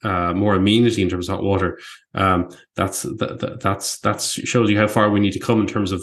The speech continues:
getting this kind of feedback loops go-, going, you know, uh, feedback from, from actual occupants of buildings. Um, and just on, on that hot water point, I know one architect, um, recently on a, on a,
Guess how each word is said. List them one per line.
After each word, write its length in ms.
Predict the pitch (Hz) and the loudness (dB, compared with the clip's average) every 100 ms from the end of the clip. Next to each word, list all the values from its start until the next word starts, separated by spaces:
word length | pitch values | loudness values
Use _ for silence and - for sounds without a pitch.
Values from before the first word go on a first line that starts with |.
| - | -6
getting 260 | - 110 107 | 0 2 2
this 160 | 95 - | 0 0
kind 160 | 110 | 0
of 60 | 95 | 0
feedback 440 | 120 113 104 - | 2 2 2 0
loops 440 | 110 104 - - - - | 2 0 -2 -10 -10 -6
go-, 180 | - 135 | -4 0
going, 600 | 120 113 107 95 101 - - | 0 2 2 2 -2 -6 -8
you 140 | 147 101 | -2 2
know, 240 | 92 104 | 2 0
uh, 260 | 104 104 101 | -2 -2 0
feedback 320 | 120 107 - | 0 2 0
from, 360 | 123 107 101 98 - - | 2 2 2 0 -14 -10
from 160 | - 110 | 0 2
actual 340 | 107 - 113 | 2 2 2
occupants 440 | 101 104 98 92 - | 2 0 -4 -6 -6
of 80 | - | -2
buildings. 540 | 104 98 85 85 - 107 | 0 0 -2 -4 -6 0
Um, 280 | 98 87 - - - | 0 0 -4 -10 0
and 140 | 117 | 4
just 160 | 123 131 | 4 4
on, 140 | 123 | 2
on 160 | 120 117 | 2 2
that 120 | 113 | 2
hot 140 | 113 | 2
water 160 | 110 107 - | 0 0 -2
point, 240 | 92 - _ _ - | -4 -6 _ _ -4
I 140 | 113 | 2
know 180 | 117 113 | 4 4
one 200 | 107 107 | 4 4
architect, 640 | 104 - - 95 87 - - | 2 0 -4 -4 -4 -8 -4
um, 500 | 101 92 90 87 85 - | 0 0 2 0 -2 -2
recently 420 | 98 90 90 92 | -2 -2 -2 -2
on 160 | 90 | -2
a, 160 | 90 90 | -2 -4
on 220 | 95 92 | -6 -6
a, 400 | 90 87 85 85 | -4 -4 -4 -8